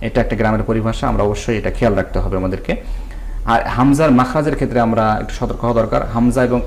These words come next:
আইন একই রকমের প্রায় উচ্চারণ করে ফেলি আমরা। আইনটা গলা চিপে, আইন জবর আ, আর হামজা জবর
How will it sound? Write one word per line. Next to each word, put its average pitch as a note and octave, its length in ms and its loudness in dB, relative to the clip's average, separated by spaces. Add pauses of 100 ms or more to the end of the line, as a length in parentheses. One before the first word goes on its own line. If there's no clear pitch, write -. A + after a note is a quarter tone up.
আইন A#2+ 280 4 (200)
একই A2+ 220 -2
রকমের A#2 280 -2
প্রায় G2+ 180 0
উচ্চারণ G#2+ 400 -2
করে A#2 140 2
ফেলি C3 200 2
আমরা। C3 220 2 (460)
আইনটা C#3+ 400 4
গলা A#2+ 200 6
চিপে, - 320 0
আইন B2+ 320 2
জবর B2 200 4
আ, G2+ 560 4
আর G2 100 4
হামজা B2 300 4
জবর C3 200 4